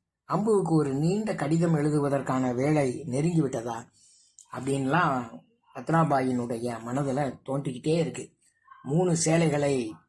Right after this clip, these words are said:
தேர்ந்தெடுக்கிறாங்க ரத்னாபாய். புதன்கிழமை காலையில் மீதி பணம் தந்து எடுத்துக்கொள்வதாய் கடை முதலாளியிடம் சொல்லிவிட்டு கொஞ்சம் முன்பணத்தையும் கொடுத்துட்டு வெளியே போறாங்க. அன்னைக்கு இரவு ரத்னாபாய் அம்புவுக்கு ஒரு நீண்ட கடிதம் எழுதுகிறார்.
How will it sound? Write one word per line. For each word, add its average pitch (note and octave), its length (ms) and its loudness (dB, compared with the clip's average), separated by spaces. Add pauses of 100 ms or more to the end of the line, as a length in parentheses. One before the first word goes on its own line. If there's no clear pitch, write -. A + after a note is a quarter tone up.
(220)
தேர்ந்தெடுக்கிறாங்க B2+ 800 -2
ரத்னாபாய். A#2+ 840 -6 (500)
புதன்கிழமை F3+ 540 4
காலையில் E3 420 4
மீதி D#3+ 260 4
பணம் D#3+ 280 2
தந்து C#3+ 320 0
எடுத்துக்கொள்வதாய் C3 640 0
கடை B2 220 -2
முதலாளியிடம் B2 680 0
சொல்லிவிட்டு C3 680 -6 (260)
கொஞ்சம் E3 260 2
முன்பணத்தையும் D#3+ 560 0
கொடுத்துட்டு C3 720 -6
வெளியே C3 260 -2
போறாங்க. A2+ 500 -12 (500)
அன்னைக்கு B2+ 680 -4
இரவு C#3 400 0
ரத்னாபாய் B2+ 680 -2
அம்புவுக்கு C3 640 -4
ஒரு A#2 180 -8
நீண்ட C#3+ 360 -4
கடிதம் B2 560 -8
எழுதுகிறார். - 600 -14